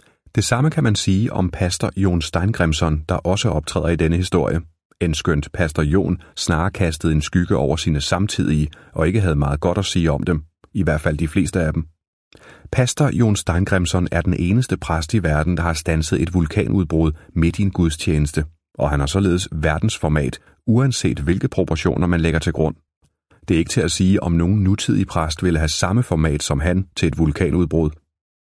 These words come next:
Men nej, nu må jeg ikke fortælle hele historien, inden jeg får begyndt. Man har tit lyst til at fortælle om slutningen først. Visse bøger ville jeg have foretrukket at læse bagfra,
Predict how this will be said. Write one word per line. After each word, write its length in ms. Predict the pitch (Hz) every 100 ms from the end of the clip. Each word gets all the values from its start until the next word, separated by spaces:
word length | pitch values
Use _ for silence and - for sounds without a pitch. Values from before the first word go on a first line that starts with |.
| - - - -
Men 140 | 104
nej, 320 | 92 87 92 - _ _ _ -
nu 100 | 110
må 120 | 123
jeg 60 |
ikke 120 | 107 -
fortælle 320 | - 110 92
hele 260 | 87 101
historien, 420 | 110 98 85 73 90
inden 220 | 95 92
jeg 100 | 101
får 120 | 90
begyndt. 460 | 82 85 87 - - _ _ _ _
Man 120 | 95 80
har 60 |
tit 240 | 78 107 95
lyst 180 | 90
til 80 | -
at 80 | 82
fortælle 320 | - - 92
om 100 | 90
slutningen 520 | 87 92 78 98 69
først. 420 | 78 85 82 - - _ _ _ _ _ _
Visse 320 | 107 104 95 123
bøger 320 | 101 90 92
ville 180 | 92 80
jeg 80 |
have 80 | 76
foretrukket 540 | - 80 78 95 87 82
at 60 |
læse 300 | 76 80 80
bagfra, 560 | - 80 - - 78